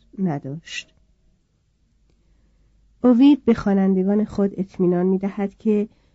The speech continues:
با اینان می‌توان زیر رواقها و در سیرک و تئاتر به زیادی ستارگان آسمان روبرو شد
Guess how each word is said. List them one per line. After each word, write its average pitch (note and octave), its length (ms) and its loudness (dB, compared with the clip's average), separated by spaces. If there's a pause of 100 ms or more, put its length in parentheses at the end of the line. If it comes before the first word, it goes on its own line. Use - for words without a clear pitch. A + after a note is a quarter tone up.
(160)
با G3 180 2
اینان A#3 320 4
می‌توان A#3 600 2
زیر G3 600 0
رواقها F3+ 920 -2
و F3+ 100 -4
در D#3 200 -6
سیرک F#3+ 520 -4
و E3+ 120 -4
تئاتر F3 760 -8 (540)
به G3 100 2
زیادی G3 580 2
ستارگان F3+ 720 -2
آسمان E3+ 720 -2 (300)
روبرو E3+ 520 0
شد C3 340 -8